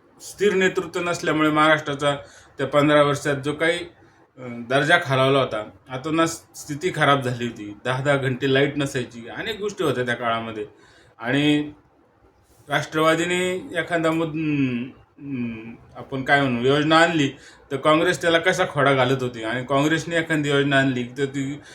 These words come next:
राष्ट्रवादीचे लोक त्यामध्ये कसा खोडा घालत होते ही महाराष्ट्राची जनता जाणते मित्रांनो. म्हणून मोदी साहेबांनी जी काही, हम्म, भटकती आत्मा म्हटलंय ना, त्या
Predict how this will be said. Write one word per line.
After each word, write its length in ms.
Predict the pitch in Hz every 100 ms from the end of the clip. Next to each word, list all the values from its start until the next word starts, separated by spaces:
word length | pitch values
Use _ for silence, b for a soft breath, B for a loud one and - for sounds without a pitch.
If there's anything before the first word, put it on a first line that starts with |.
| B -
राष्ट्रवादीचे 600 | 135 135 151 147 143 156
लोक 200 | 151 151
त्यामध्ये 400 | 143 147 151 147
कसा 260 | 151 143 160
खोडा 220 | 139 123 123
घालत 280 | 117 127
होते 180 | 120 123
ही 160 | 123 131
महाराष्ट्राची 580 | 131 131 139 147 127 127
जनता 320 | 131 135 127
जाणते 320 | 120 117 123
मित्रांनो. 440 | 117 101 117 107 95 b b b b
म्हणून 460 | 127 147 170 180 165 - - 165
मोदी 460 | 139 123 135 143
साहेबांनी 420 | 151 139 131 143 147
जी 140 | 143
काही, 340 | 151 156 160 156 - -
हम्म, 720 | 120 - - 120 110 104 104 -
भटकती 460 | 104 101 127 123 147
आत्मा 600 | 131 - 147 139 139 135
म्हटलंय 380 | 123 123 131 139
ना, 100 | 120 117 B B _ -
त्या 360 | 147 147 143